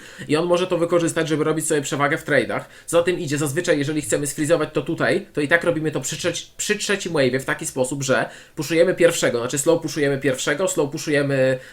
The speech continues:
pierwszego i drugiego tak naprawdę, zbierając wave'a, odbijamy to od towera, pozwalamy, żeby to podbiło tu i wtedy to lokujemy tutaj.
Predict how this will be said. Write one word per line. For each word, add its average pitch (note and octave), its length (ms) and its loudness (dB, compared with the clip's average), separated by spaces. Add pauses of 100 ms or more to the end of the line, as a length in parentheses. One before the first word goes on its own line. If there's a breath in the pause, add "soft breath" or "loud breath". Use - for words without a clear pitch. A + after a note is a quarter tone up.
(120)
pierwszego D#3 460 2
i F#3+ 160 -2
drugiego D3+ 480 6
tak B2+ 200 -2
naprawdę, B2+ 460 0
zbierając C3+ 480 2
wave'a, D#3+ 320 0
odbijamy C#3+ 480 2
to C#3 140 -4
od C3 160 -4
towera, D3+ 340 4
pozwalamy, D3 500 0
żeby B2+ 200 -2
to C3 100 -2
podbiło B2+ 400 0
tu E3+ 160 0
i F#3 80 0
wtedy E3+ 260 6
to D#3+ 120 2
lokujemy D3+ 440 2
tutaj. F#2 360 -6